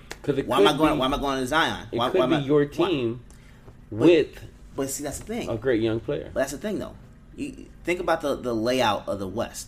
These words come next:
Speaker 2: If you're talking about guys going to the West
Speaker 1: Mm-hmm.
Speaker 2: to do this, Clippers, Lakers, New Orleans. Okay? You're talking about guys like K D, Kyrie,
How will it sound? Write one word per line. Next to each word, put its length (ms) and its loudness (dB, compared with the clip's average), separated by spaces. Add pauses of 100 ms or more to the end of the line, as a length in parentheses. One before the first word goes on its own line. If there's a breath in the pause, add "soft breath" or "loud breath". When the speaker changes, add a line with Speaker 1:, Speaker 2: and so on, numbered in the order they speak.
Speaker 2:
If 120 -6
you're 100 2
talking 200 4
about 140 0
guys 340 2
going 280 -4
to 120 -12
the 80 -6
West 600 -4 (360)
Speaker 1:
Mm-hmm. 140 -6
Speaker 2:
to 80 -6
do 140 -2
this, 180 -6 (400)
Clippers, 520 -4 (500)
Lakers, 560 -4
New 140 -6
Orleans. 460 -6 (720)
Okay? 300 -2 (1300)
You're 120 -4
talking 220 -2
about 260 2
guys 640 2
like 300 -8
K 240 -4
D, 300 -2
Kyrie, 760 -2